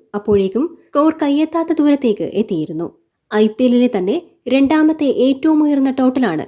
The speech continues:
എസ് ആർ എച്ച് രാജസ്ഥാന് മുന്നിലേക്ക് വെച്ചത്. രണ്ടായിരത്തി ഇരുപത്തിയഞ്ച് സീസണിലെ ആദ്യ സെഞ്ചുറി ഇഷാൻ കിഷൻ ഈ സീസണിൽ കുറിച്ചു. കഴിഞ്ഞ സീസൺ എവിടെ അവസാനിപ്പിച്ചുവോ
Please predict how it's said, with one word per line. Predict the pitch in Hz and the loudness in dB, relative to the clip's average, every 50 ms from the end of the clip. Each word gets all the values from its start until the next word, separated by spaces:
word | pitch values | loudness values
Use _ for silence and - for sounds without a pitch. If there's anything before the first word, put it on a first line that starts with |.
| - _ - | -10 _ -8
എസ് | 214 208 - 240 | -8 -6 -4 -4
ആർ | 220 208 | -2 -2
എച്ച് | 233 226 - - - 208 | -4 -4 -6 -10 -6 -4
രാജസ്ഥാന് | 214 220 233 277 262 262 - 302 285 277 | -2 -2 -2 -2 -4 -2 0 0 2 4
മുന്നിലേക്ക് | 262 247 226 208 190 175 160 160 | 4 2 2 0 0 -2 -2 -4
വെച്ചത്. | 156 156 156 - 165 - - - _ _ _ _ _ _ _ 220 | -6 -8 -8 -10 -12 -14 -14 -18 _ _ _ _ _ _ _ 0
രണ്ടായിരത്തി | 208 214 214 202 214 220 240 240 240 | 2 2 4 4 4 4 2 2 0
ഇരുപത്തിയഞ്ച് | 226 208 220 226 233 233 254 233 214 226 220 277 | 0 0 2 2 2 0 2 0 0 0 0 0
സീസണിലെ | 262 277 254 254 - 247 214 175 175 226 - - _ _ _ _ _ | 2 2 2 2 2 0 0 0 -2 -4 -6 -8 _ _ _ _ _
ആദ്യ | 240 247 254 285 269 330 | -2 -2 0 2 0 0
സെഞ്ചുറി | 320 311 311 277 269 226 185 156 - - - _ | 2 2 0 2 2 0 0 -2 -4 -8 -6 _
ഇഷാൻ | 254 262 262 - 311 311 302 302 | -4 -2 0 0 0 0 0 0
കിഷൻ | 302 277 - 247 180 - | -2 0 0 -2 -2 -2
ഈ | - 202 254 277 | -4 -2 0 0
സീസണിൽ | 311 - 285 269 269 226 190 160 147 | 2 2 0 0 2 0 -2 -2 -4
കുറിച്ചു. | - - 175 165 160 - 190 160 143 - _ _ _ _ _ _ - | -6 -6 -6 -6 -6 -6 -10 -10 -10 -12 _ _ _ _ _ _ 0
കഴിഞ്ഞ | 302 285 285 302 311 359 | 2 2 4 4 2 2
സീസൺ | 349 359 349 330 - 339 262 - | 2 2 0 2 2 0 2 2
എവിടെ | 240 240 233 262 311 | 2 2 2 2 0
അവസാനിപ്പിച്ചുവോ | 302 262 285 269 302 285 277 269 - 226 - 175 165 175 269 - - | 0 0 -2 -2 0 0 0 0 -2 -4 -4 -4 -4 -4 -4 -6 -12